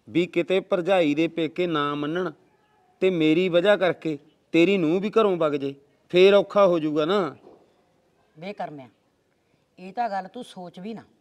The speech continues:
Speaker 2: ਚਾਹੇ ਮੈਨੂੰ ਮੇਰੀ ਨੂੰਹ ਦੇ ਪੈਰੀ ਚੁੰਨੀਆਂ ਸਿੱਟ ਸਿੱਟ ਕੇ ਰੱਖਣੀ ਪਵੇ,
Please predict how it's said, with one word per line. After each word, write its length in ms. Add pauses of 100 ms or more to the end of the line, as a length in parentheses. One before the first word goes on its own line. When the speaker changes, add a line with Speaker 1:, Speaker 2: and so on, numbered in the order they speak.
(960)
Speaker 2:
ਚਾਹੇ 380
ਮੈਨੂੰ 340
ਮੇਰੀ 240
ਨੂੰਹ 260
ਦੇ 120
ਪੈਰੀ 360
ਚੁੰਨੀਆਂ 300
ਸਿੱਟ 180
ਸਿੱਟ 160
ਕੇ 120
ਰੱਖਣੀ 320
ਪਵੇ, 240